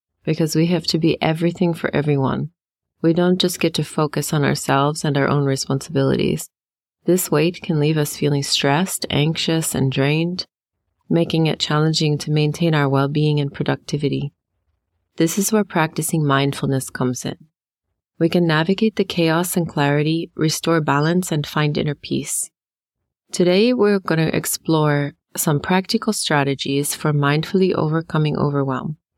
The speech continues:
And we will end our talk with a meditation practice for anyone who feels called to participate. So let's begin with some helpful steps to take if you've been dealing with some stress and anxiety lately.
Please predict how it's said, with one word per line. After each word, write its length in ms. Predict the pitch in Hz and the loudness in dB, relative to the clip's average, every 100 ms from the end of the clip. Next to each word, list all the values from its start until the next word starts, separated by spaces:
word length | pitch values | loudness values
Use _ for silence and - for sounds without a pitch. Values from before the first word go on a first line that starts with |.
| _ _ _ - | _ _ _ 0
And 380 | 165 160 147 - - | 2 4 2 -2 -2
we 140 | 165 | 2
will 120 | 151 - | 2 2
end 180 | 180 190 | 2 2
our 120 | 151 | 0
talk 320 | - 147 143 | 0 0 0
with 100 | 139 | 0
a 60 | 147 | 2
meditation 680 | 151 151 - 156 - 139 | 2 0 0 0 0 -2
practice 560 | 143 135 135 - 165 - | -2 -2 -2 -2 -2 -2
for 140 | - | -2
anyone 400 | - 160 156 147 | 0 2 2 2
who 160 | 151 156 | 0 -2
feels 320 | - 147 - | 0 -2 -2
called 260 | - 143 135 | -4 -4 -4
to 120 | - | -4
participate. 840 | 151 - 135 - - 135 143 - _ _ _ _ _ _ - | -4 -2 -6 -6 -6 -6 -6 -12 _ _ _ _ _ _ -12
So 160 | - 170 | -2 2
let's 300 | 180 220 - | 4 2 2
begin 340 | 254 226 196 | 2 4 4
with 140 | 185 180 | 4 2
some 160 | 165 | 0
helpful 440 | 151 156 151 - 175 | 2 0 0 0 -2
steps 340 | - 147 - | 0 -2 -2
to 100 | 156 | -4
take 320 | - 185 185 | 0 0 2
if 220 | 156 156 | -2 0
you've 160 | 151 147 | -2 0
been 180 | 156 156 | 0 0
dealing 340 | 151 151 165 | 0 0 0
with 140 | 151 151 | 0 -2
some 160 | 151 | -2
stress 420 | - - 143 147 | -2 0 0 0
and 80 | 147 | -2
anxiety 600 | 139 135 135 131 127 131 131 | 0 0 0 2 2 0 -2
lately. 520 | 127 - - 156 | -4 -4 -6 -8